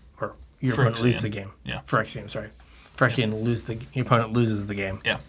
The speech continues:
Speaker 1: Seems less satisfying to be like,
Speaker 2: You lose.
Speaker 1: you lose, not like, I win.
Speaker 2: Well, I don't know.
Speaker 1: I don't know, it's the same thing, but
Speaker 2: Yeah, it's the
Speaker 1: still.
Speaker 2: same thing.
Speaker 1: We had a very nice exchange on our show notes.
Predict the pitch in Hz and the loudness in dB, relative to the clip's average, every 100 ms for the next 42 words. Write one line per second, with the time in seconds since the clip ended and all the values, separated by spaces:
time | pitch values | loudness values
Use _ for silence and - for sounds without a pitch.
0 | - - - 208 160 135 - - 120 113 | -14 -4 2 2 4 0 0 -2 -4 -4
1 | - 120 123 123 127 131 123 120 113 113 | -8 -10 -8 -4 -4 -2 -4 -6 -8 -12
2 | - - - 131 117 101 117 - - 147 | -18 -20 0 2 2 -2 -4 -6 0 6
3 | 147 143 127 117 120 120 113 110 110 - | 8 8 6 4 0 0 0 -2 -4 -18
4 | - 117 110 107 107 98 104 - - 262 | -4 0 2 2 -2 -2 -10 -16 -10 -4
5 | 185 170 151 131 110 123 131 - 143 113 | -4 -2 0 -2 -4 -6 -8 -4 -2 0
6 | 113 - 127 107 107 107 107 143 160 120 | -2 0 0 -2 -6 -10 -8 -6 -4 -2
7 | 107 - - 113 - - _ 139 143 131 | -4 -6 -12 -12 -14 -20 _ 6 6 6
8 | 139 131 131 147 143 139 139 135 143 135 | 4 4 8 8 8 6 4 2 4 6
9 | 131 127 127 131 120 123 156 | 6 4 4 4 4 2 2